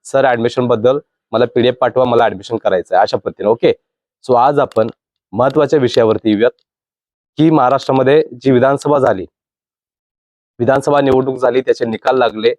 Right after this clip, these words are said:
काल पूर्ण धुळा उडला सगळीकडे. अशा पद्धतीने काय काय झालं, संबंधित जे काही राजकीय दृष्टिकोनातून टीव्हीवरती तुम्ही सगळ्या घडामोडी बघितल्याच असाल, त्याच्यावरती आपल्याला जायचं नाही.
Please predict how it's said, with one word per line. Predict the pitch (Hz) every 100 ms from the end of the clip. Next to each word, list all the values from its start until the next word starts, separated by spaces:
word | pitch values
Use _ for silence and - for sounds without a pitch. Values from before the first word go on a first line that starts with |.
| _ _ _
काल | - 120 -
पूर्ण | 123 123
धुळा | 117 104 113
उडला | 131 117 120
सगळीकडे. | - 104 101 90 117 - _ _ -
अशा | -
पद्धतीने | 120 135 - 135
काय | 131 117
काय | 127 127
झालं, | 123 123
संबंधित | - 120 120 127 135 135 _ _ _ -
जे | 107 127
काही | 147
राजकीय | 135 120 - 131
दृष्टिकोनातून | 131 127 - - 123 - 131 139 _ _ _ -
टीव्हीवरती | 123 135 131 131
तुम्ही | 127 135
सगळ्या | 127 110
घडामोडी | 117 120 123 127
बघितल्याच | 120 107 113 120
असाल, | 110 - 113
त्याच्यावरती | _ _ 98 107 123 120
आपल्याला | 127 117 117
जायचं | 107 104 101
नाही. | 107